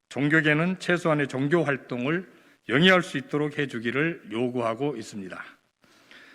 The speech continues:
코로나 일구의 확산 방지를 위해서라면 모든 국민들은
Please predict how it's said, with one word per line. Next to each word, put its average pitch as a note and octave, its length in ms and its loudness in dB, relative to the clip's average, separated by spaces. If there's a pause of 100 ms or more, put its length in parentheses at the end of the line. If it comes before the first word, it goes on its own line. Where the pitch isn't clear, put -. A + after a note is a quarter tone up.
(140)
코로나 A3 280 6
일구의 F3+ 360 4
확산 F#3 380 2
방지를 C#3 720 2
위해서라면 B2+ 640 2 (320)
모든 C#3+ 380 0
국민들은 B2 680 0